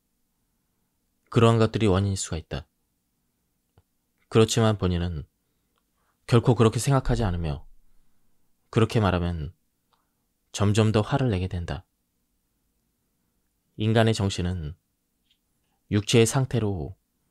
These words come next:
간단히 좌우되는 경우가 많이 있다. 그러므로 자신의 성격이 갑자기 변할 수 있다는 것을 평상시에 늘 생각해야 한다.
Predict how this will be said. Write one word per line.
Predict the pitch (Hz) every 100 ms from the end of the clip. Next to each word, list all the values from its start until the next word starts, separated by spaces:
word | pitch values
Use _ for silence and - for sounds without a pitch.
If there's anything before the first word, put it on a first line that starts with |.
| _ _ _ _ _ -
간단히 | 104 110 113 113
좌우되는 | - 95 104 107 107
경우가 | 104 101 95 98
많이 | 90 78
있다. | 78 80 69 _ _ _ _ _ _ _ _ _ _ _ _ _ _ _ _ _ _ _ _ _ _ _ _ _ _
그러므로 | - 107 110 110
자신의 | 98 - 107
성격이 | - 107 95 92 87 73 - _ _ _ _ _ _ _ -
갑자기 | 101 - 110 107
변할 | 107 104
수 | -
있다는 | 95 - 98
것을 | 92 80 80 76 95 _ _ _ _ _ _ _ _ _ _ -
평상시에 | 127 135 123 127 113
늘 | 95
생각해야 | 92 123 113 - 120
한다. | 98 78 71